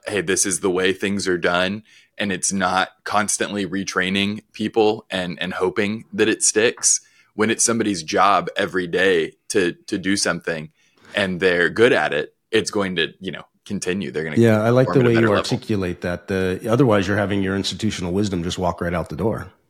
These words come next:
Speaker 1: Yeah. Yeah. And that's, like, capital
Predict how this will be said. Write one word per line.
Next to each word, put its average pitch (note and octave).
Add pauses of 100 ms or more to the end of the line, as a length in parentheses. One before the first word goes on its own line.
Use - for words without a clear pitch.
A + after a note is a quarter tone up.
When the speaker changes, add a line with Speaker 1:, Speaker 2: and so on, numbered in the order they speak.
(260)
Speaker 1:
Yeah. E2+ (840)
Yeah. E2+ (100)
And G#2
that's, B2+
like, C#3+
capital F#2